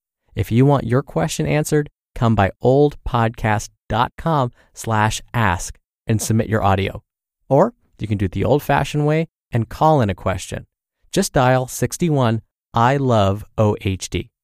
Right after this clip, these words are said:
And as a bonus, when you ask me a question,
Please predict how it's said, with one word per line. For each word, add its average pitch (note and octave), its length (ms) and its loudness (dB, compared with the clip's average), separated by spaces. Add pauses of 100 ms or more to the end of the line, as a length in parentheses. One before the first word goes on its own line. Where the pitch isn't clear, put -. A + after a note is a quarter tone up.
(440)
And G#2 100 0
as F#2+ 140 2
a G2 40 0
bonus, E3 600 0
when F#2+ 160 -4
you F2 120 -4
ask D3 260 -4
me D#3+ 100 -2
a D3+ 60 -6
question, C3+ 580 -4